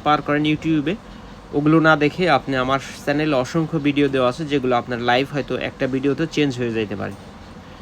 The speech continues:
তো ভিডিওটা ভালো লাগলে আপনি শেয়ার করে দিতে পারেন বন্ধুবান্ধব, আত্মীয়স্বজন, সবার জন্য। তো আরও যদি কোনো কিছু specially জানার থাকে, সেক্ষেত্রে আপনি আমাকে কমেন্ট করতে পারেন। ইনশাল্লাহ চেষ্টা করব অবশ্যই, অবশ্যই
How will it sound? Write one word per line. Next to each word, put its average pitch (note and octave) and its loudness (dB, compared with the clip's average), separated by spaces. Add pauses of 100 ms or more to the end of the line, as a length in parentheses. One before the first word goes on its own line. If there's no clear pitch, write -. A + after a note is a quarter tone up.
(380)
তো B2+ 2 (420)
ভিডিওটা G3 6
ভালো E3+ 6
লাগলে F3 4
আপনি C#3+ -2 (420)
শেয়ার D#3 4
করে D#3+ 2
দিতে D3+ 0
পারেন E3 0
বন্ধুবান্ধব, C#3+ 0
আত্মীয়স্বজন, C#3+ -4
সবার A#2+ -2
জন্য। G2+ -4 (880)
তো - -8
আরও D3+ 4
যদি G3 4
কোনো F#3 0
কিছু E3 -4
specially E3 -2
জানার D#3 0
থাকে, D#3 -4
সেক্ষেত্রে D3+ -4
আপনি C3 -2
আমাকে B2 -4
কমেন্ট C#3+ -2
করতে E3 -4
পারেন। E3+ -2
ইনশাল্লাহ C#3+ -2
চেষ্টা E3+ -4
করব F3+ 0
অবশ্যই, D#3+ -2
অবশ্যই E3 -2